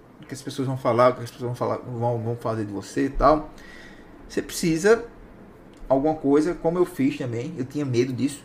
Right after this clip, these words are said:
Eu fazia, eu entregava um resultado absurdo nos bastidores. De um a um eu fazia acontecer, chover acontecer.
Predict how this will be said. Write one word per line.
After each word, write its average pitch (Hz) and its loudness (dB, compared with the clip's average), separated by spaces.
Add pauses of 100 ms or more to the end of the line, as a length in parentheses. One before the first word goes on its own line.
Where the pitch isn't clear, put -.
Eu 117 -8
fazia, 135 2
eu 175 2
entregava 170 2
um 190 0
resultado 202 2
absurdo 185 0
nos 147 0
bastidores. 139 2
De 135 0
um 185 2
a 185 4
um 160 2
eu 208 0
fazia 220 2
acontecer, 170 0
chover 147 2
acontecer. - -4